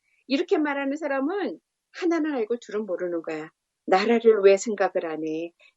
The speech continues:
지금 내가 당을 생각해서 몸살일 때냐고. 당을 왜 위해야 하느냐? 나라를 구하기 위해서 당을 위하는 거야.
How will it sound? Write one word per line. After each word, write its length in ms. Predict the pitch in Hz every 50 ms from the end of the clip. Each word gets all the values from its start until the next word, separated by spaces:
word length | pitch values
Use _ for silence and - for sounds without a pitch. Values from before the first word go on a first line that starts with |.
| _ _
지금 440 | - - 247 233 - 269 254 262
내가 300 | 262 208 208 220 226 226 233 - _ _ _ _ _ _
당을 400 | - - 196 202 220 233 262 262
생각해서 1000 | 254 311 311 277 262 262 254 - - 220 196 - - 190 185 190 196 202 190 175 -
몸살일 540 | - 160 185 214 226 233 - - 240 247 233
때냐고. 880 | - 202 190 180 175 160 151 139 _ 147 156 160 160 170 180 185 180 - _ _ _ _ _ _ _ - - _ _
당을 680 | - - 214 226 240 254 285 320 359 349 247 - - - _ _
왜 340 | 170 180 240 262 285 311 349 381 - _ _ _ _
위해야 460 | 196 202 254 269 269 254 240 226 214
하느냐? 600 | 220 233 226 202 180 170 165 175 190 190 175 143 127 _ _ _ _ _ _
나라를 560 | - 190 165 190 226 233 254 269 277 302 311 294 _
구하기 320 | - 269 285 285 277 - 285
위해서 220 | 269 254 254 247
당을 360 | - - 202 196 208 208 190
위하는 280 | 190 180 170 160 160 156
거야. 240 | 147 156 160 -